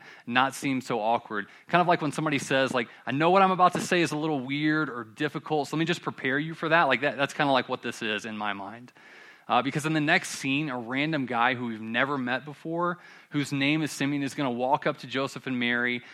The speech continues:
to provide them with a word about their kid of some time, which,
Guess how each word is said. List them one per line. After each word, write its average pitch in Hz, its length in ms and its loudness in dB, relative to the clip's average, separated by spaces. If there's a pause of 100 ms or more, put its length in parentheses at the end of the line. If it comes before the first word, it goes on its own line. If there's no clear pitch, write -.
(160)
to 127 100 -8
provide 117 440 2
them 135 100 -2
with 127 140 -6
a 123 40 -8
word 117 260 -4
about 113 200 0
their 113 100 -10
kid 127 240 -4
of 113 120 -8
some 117 160 -6
time, 117 240 -2
which, 127 200 -6